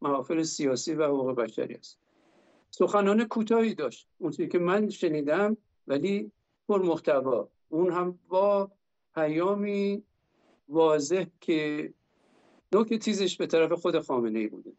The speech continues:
و همینطور به تمام مریدان سیاست مماشات، با اون هم با تاکید به،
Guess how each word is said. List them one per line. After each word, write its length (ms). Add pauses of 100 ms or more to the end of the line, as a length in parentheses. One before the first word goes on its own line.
(580)
و 60
همینطور 640
به 140
تمام 760 (600)
مریدان 460
سیاست 520 (500)
مماشات، 680 (220)
با 340 (360)
اون 200
هم 120
با 140
تاکید 520
به، 260